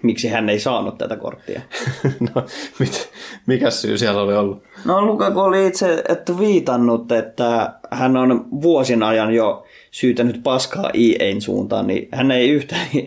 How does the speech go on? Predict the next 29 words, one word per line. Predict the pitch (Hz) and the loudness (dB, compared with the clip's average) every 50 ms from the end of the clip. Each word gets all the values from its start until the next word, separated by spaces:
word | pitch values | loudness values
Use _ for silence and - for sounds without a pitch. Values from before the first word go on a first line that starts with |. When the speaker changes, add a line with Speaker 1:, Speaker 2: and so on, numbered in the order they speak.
| - - - | -8 -16 -20
Speaker 1:
<laughs> | - - - - _ - | -20 -20 -20 -14 _ 0
yhtään | - 180 - - 139 131 | 0 0 2 2 2 2
jaksanut | 123 123 - 131 127 120 117 - | 2 2 2 2 2 2 2 2
edes | 120 117 120 - | 2 2 2 2
ihmetellä, | 123 120 117 101 104 104 95 92 - | 2 2 2 2 0 0 0 -2 -2
että | - - - | -4 -4 -4
hän | - 92 101 104 | -2 -2 0 0
ei, | 104 98 - - - _ | 0 -2 -4 -6 -8 _
hän | _ - 127 117 113 | _ -4 -2 -2 0
ei | 110 104 | -2 -2
tämmöistä | - - 104 104 104 - 90 - _ _ _ | -2 -2 -4 -4 -6 -8 -12 -14 _ _ _
spesiaalikorttia | - - - 135 127 123 127 117 110 110 117 117 117 - - 127 127 127 - _ | -18 -6 -2 -2 0 2 2 0 0 0 0 -2 -2 -2 -2 -2 -2 -2 -6 _
saanut. | - - - - - - - - _ _ _ _ 226 214 - - 240 185 | -8 -4 -4 -4 -4 -6 -8 -12 _ _ _ _ -14 -14 -12 -8 -4 0
Speaker 2:
Joo, | 214 254 247 190 - - - - - - _ | 0 0 0 0 -2 -4 -4 -6 -10 -12 _
saa | - - - 123 120 | -6 -2 -2 0 2
nähdä, | 120 120 120 117 | 2 0 0 -2
tuleeko | - - 123 113 104 110 107 | -2 -2 0 0 0 0 0
E | 104 104 107 | 0 0 0
A:lta | 107 107 - | -2 -2 -4
jotain | 113 - - 101 104 | -4 -4 -4 -4 -2
lahjuksia | 98 104 110 110 - - - - - 107 | -2 -2 -2 -4 -6 -6 -8 -8 -8 -8
sitten | 104 - - 107 | -8 -6 -4 -4
ensi | 107 104 - | -4 -4 -4
kauteen | - - - - - - - - - - - - - - - - - - _ | -6 -8 -8 -8 -8 -8 -10 -12 -14 -20 -20 -20 -20 -20 -20 -20 -20 -8 _
Lukakun | - 117 117 123 123 135 123 110 - 101 104 101 | 0 2 2 2 2 2 0 0 -2 -4 -4 -2
suuntaan. | - 104 101 98 98 98 101 95 98 - - - - - - - - - - - - - - - - - - | 0 0 0 0 0 -2 -2 -4 -4 -8 -12 -18 -20 -20 -20 -20 -20 -20 -20 -20 -18 -20 -20 -20 -20 -10 -4
No, | - - 220 208 202 226 - | 0 2 2 2 0 0 0
ihan | 180 156 - 110 113 127 | 2 2 2 0 0 0
käyttökelpoinen | 165 170 165 165 - - 175 165 165 165 160 156 156 143 | 2 0 0 0 0 0 0 2 2 2 2 2 0 -2